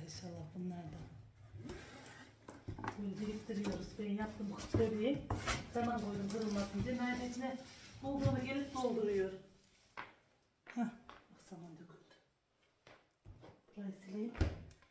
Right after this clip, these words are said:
Ondan sonra halısını getirip sereceğim. Halısında öyle pek bir leke falan yok. Bir tane yağ, e,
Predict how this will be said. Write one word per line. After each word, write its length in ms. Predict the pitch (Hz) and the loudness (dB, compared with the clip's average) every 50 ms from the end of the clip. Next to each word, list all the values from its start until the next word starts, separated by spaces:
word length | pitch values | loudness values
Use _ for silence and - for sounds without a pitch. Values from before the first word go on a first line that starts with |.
| - - _ - | -20 -20 _ 0
Ondan 240 | 214 208 214 208 196 | 2 4 4 4 2
sonra 340 | - - 202 196 208 214 208 | 0 -2 -4 -4 -4 -2 0
halısını 320 | 214 202 - - 220 202 | 0 -2 -2 -2 -2 -2
getirip 300 | 208 220 - - - - - | -2 0 -2 -2 -4 -4 -2
sereceğim. 380 | - 226 208 - - 208 190 - - - - _ _ - - - - - - - - | 0 0 0 0 0 -4 -6 -6 -8 -16 -20 _ _ -20 -20 -20 -20 -20 -20 -8 0
Halısında 340 | 220 214 - - 220 208 208 | 4 6 6 6 4 2 0
öyle 180 | 214 214 208 - | 2 2 0 0
pek 220 | - 202 - - | -2 -4 0 2
bir 80 | 220 208 | 2 4
leke 220 | 220 220 - 220 | 4 4 2 2
falan 340 | 220 220 214 214 214 214 226 | 2 2 2 4 6 8 8
yok. 140 | 277 311 - - - - - - - - - - - - | 8 6 4 2 -2 -8 -12 -12 -12 -12 -12 -12 -8 -8
Bir 80 | 226 - | -4 2
tane 280 | 233 247 240 220 220 | 6 6 6 6 6
yağ, 400 | 202 202 226 226 214 226 220 196 | 4 4 4 4 4 4 4 4
e, 240 | 202 208 208 202 208 | 4 4 4 4 2